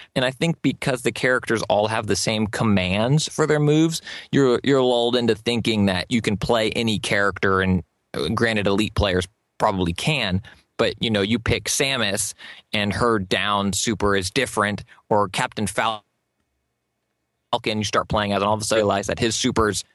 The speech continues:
you're gonna wring yourself out a lot because he's flying across the, the maps. And it's taking, it's like when you talked about racing games, you know, you have fun, but how do you make that, that next progression into understanding the game? And unfortunately, it's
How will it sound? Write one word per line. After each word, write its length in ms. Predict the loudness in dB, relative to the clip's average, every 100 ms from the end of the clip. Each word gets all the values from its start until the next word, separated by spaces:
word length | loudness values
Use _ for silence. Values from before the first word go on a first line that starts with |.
| _
you're 140 | 0
gonna 80 | 2
wring 180 | 2 2
yourself 320 | 0 0 0
out 160 | 0 0
a 20 |
lot 300 | 2 2 0
because 260 | -4 -4 -2
he's 140 | -2
flying 600 | -4 -2 0 2 0 -2
across 540 | -4 0 2 2 -4 -10
the, 220 | -4 -4 -2
the 120 | -2
maps. 520 | 0 -2 -6 -8 -12 -16 -20 _
And 180 | -4 -4 -8 _ -10
it's 240 | -8 -8
taking, 320 | -4 -4 -2
it's 120 | -2
like 140 | -2 0
when 80 | 0
you 60 | 0
talked 240 | -2 0
about 280 | 0 0 0
racing 360 | 0 0 -2
games, 320 | -2 -2 -4 -2
you 60 |
know, 40 | 0
you 120 | 0
have 180 | -2 -2
fun, 300 | 0 -2 0
but 100 | -2
how 160 | 0
do 80 | -2
you 80 | -2
make 220 | -2 -4
that, 220 | -4 -4 -6 _ _ _ _ _ _ _ _ _ _ _ _ _ _ _
that 120 | -14 -6
next 300 | -4 -4 -4
progression 460 | 0 0 0 -2
into 300 | -2 -2 -4 -4 -4 -2
understanding 460 | 0 0 2 2
the 60 | 2
game? 260 | 0 0
And 80 | 0
unfortunately, 640 | 0 2 0 2 0 2 0
it's 240 | -2 -6